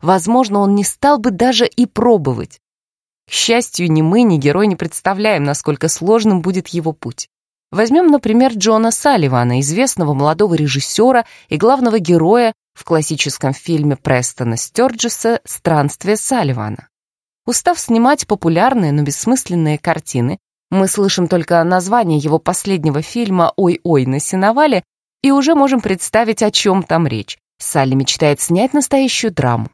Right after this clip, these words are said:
«Я хочу, чтобы в этом фильме было достоинство, истинная картина человеческих страданий», говорит он, отмахиваясь от обеспокоенного продюсера,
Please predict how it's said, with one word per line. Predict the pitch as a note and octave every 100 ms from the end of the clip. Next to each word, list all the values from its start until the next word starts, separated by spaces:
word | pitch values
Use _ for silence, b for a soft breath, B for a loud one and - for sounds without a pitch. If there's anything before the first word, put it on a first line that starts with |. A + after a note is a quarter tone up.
| _ _ _ _
«Я | A#2+ C3
хочу, | - C3 - A#3
чтобы | - D3 D3
в |
этом | C#3 D3+
фильме | D3 - A3 G#3 D#3+ C#3
было | D3+ C#3+ C#3
достоинство, | D#3 - - B3 G#3 F#3 - E3+ D#3+ B B B
истинная | C4+ - - G#3 G3+
картина | - F3 - - F#3 E3+
человеческих | E3+ E3 D#3+ - - D#3
страданий», | - - D3+ C#3+ C3 B2 B2 - _ _ -
говорит | D3 D3 D3 -
он, | F#3
отмахиваясь | D3+ E3 E3+ F#3 F3+ D#3 C#3+
от | D3
обеспокоенного | C#3+ - D#3 - D#3+ D3 C3+
продюсера, | - D#3+ F3 B3+ - F3+ E3+